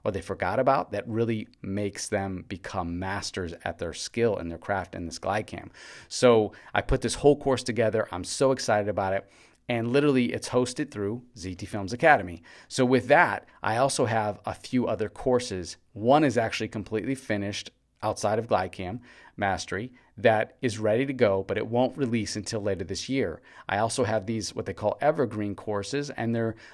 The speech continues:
a little more affordable. They're a little more entry level. So, like, if you're trying to, if you don't know who I am and you wanna kind of test the waters with me and see how my,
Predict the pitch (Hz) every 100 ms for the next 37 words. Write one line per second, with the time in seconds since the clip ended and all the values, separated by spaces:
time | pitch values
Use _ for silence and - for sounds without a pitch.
0 | - 107 127 135 131 131 127 123 127 131
1 | 143 143 117 107 117 120 117 - 127 123
2 | 131 120 113 123 127 - 110 104 104 110
3 | - 110 110 107 113 113 104 104 117 107
4 | 98 107 113 139 117 101 98 98 95 -
5 | - - - 110 98 90 - _ _ _
6 | - - 117 - 117 101 104 120 120 131
7 | 143 127 98 117 95 107 95 92